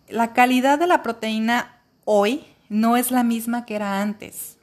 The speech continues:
No es la misma. Yo recuerdo que, y todavía hasta cuando estaba chica, creo que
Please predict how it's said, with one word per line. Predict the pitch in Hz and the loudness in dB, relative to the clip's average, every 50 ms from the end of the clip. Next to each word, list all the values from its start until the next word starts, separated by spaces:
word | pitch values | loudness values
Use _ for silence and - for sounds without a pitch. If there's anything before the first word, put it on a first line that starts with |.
| _ _ - | _ _ -8
No | 202 214 226 | -6 -4 -4
es | 240 226 | -2 0
la | 254 262 | 0 2
misma. | 262 254 254 240 - 254 254 262 262 - - | 2 2 0 0 -2 -2 -2 -2 -4 -6 -6
Yo | 208 247 | -6 -2
recuerdo | 240 262 262 254 247 247 254 254 | -2 -2 0 0 0 0 0 -2
que, | 247 233 208 190 - - _ _ | 0 0 -2 -2 -4 -8 _ _
y | - 190 196 | -14 -14 -6
todavía | - 233 233 247 254 262 247 | -2 2 4 4 4 4 0
hasta | 247 - 247 | -2 -4 -6
cuando | - 226 208 196 | -6 -6 -8 -8
estaba | - - 208 220 220 | -8 -8 -8 -8 -8
chica, | 220 - 214 - 233 226 | -8 -14 -16 -16 -16 -14
creo | - 208 202 196 | -10 -12 -12 -10
que | - 208 208 196 190 190 | -8 -8 -6 -6 -8 -10